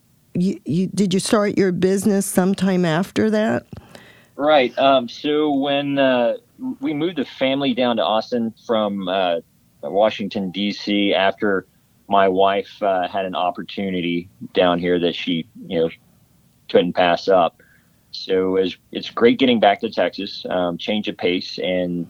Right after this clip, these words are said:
Speaker 2: we took the opportunity for me to start up a couple of companies. Um, first one was kinda getting back to what I knew in Department of Defense contracting. Uh, but shortly after we started, uh, that company,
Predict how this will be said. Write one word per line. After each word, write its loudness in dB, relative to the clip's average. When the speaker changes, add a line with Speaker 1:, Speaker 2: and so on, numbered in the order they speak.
Speaker 2:
we -4
took -4
the 6
opportunity 2
for -4
me 0
to -2
start 2
up 2
a -10
couple -2
of -4
companies. -6
Um, 2
first 0
one 2
was 0
kinda 0
getting -2
back 4
to -4
what 4
I -2
knew -4
in -8
Department -2
of -4
Defense -6
contracting. 0
Uh, 4
but 0
shortly 4
after 0
we -6
started, -4
uh, -4
that 0
company, -4